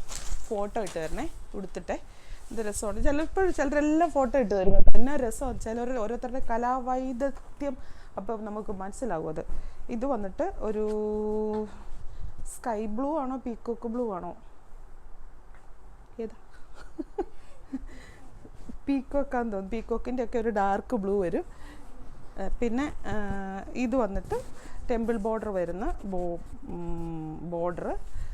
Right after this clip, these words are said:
മുന്താണി വന്നിട്ട് ഇങ്ങനെ, കണ്ടോ, ഇങ്ങനെ വരും മുന്താണി. നല്ല ഷെയ്ഡാണ് ഇതിന്. ഇതിൻ്റെ, നിങ്ങൾ ഇതിൻ്റെ സ്റ്റഫ് നോക്കിയാൽ ഒരു സിൽക്കി ടച്ച് കിട്ടുന്നതുകൊണ്ട് നല്ല ഒരു, നല്ലൊരു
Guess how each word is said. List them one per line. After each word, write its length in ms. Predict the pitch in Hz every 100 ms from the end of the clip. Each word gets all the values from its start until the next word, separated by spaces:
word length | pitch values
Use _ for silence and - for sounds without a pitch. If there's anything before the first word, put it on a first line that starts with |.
| - - - - - 226
മുന്താണി 360 | 220 196 175 165
വന്നിട്ട് 260 | 175 208 370
ഇങ്ങനെ, 240 | 233 170 151 - - - - - -
കണ്ടോ, 240 | 196 165 - - - - - 220
ഇങ്ങനെ 180 | 220 180
വരും 180 | 180 254 262
മുന്താണി. 360 | 208 185 - - - - - - - - - - - - - - - - - - - - - - - - - - - - - - - - -
നല്ല 300 | 233 240 254 320 294
ഷെയ്ഡാണ് 440 | - - 220 202 247
ഇതിന്. 180 | 262 311 - - -
ഇതിൻ്റെ, 220 | - 294 311
നിങ്ങൾ 160 | 302 302
ഇതിൻ്റെ 180 | 277 294 -
സ്റ്റഫ് 320 | 226 - 302 262
നോക്കിയാൽ 340 | 190 196 208
ഒരു 100 | 214 233
സിൽക്കി 320 | 240 214 277 -
ടച്ച് 200 | 214 247 214
കിട്ടുന്നതുകൊണ്ട് 380 | 214 208 214 220
നല്ല 340 | 214 233 254 262 - - - 247
ഒരു, 140 | 269 - 254
നല്ലൊരു 340 | 285 311 302